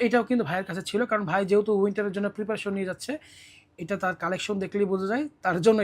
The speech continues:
এটাও সে রেখেছে। তো এরপরে ছিল স্পেল। স্পেলটা কেন এই ক্যাটাগরির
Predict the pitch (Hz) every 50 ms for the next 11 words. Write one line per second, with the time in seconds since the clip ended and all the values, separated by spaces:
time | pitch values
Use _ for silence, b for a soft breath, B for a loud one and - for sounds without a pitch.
0 | 175 165 175 196 202 - - 175 160 156 135 143 131 - 147 - _ B B B
1 | B B B B B B B B - - 226 226 208 226 240 220 - - 247 233
2 | - - - - - 214 165 117 104 - _ _ _ b b b b b - -
3 | - - - 269 302 320 311 - - 320 320 - 220 208 214 226 269 330 - -
4 | - 240 254 285 311 - - 220 226 208 208 208 208 202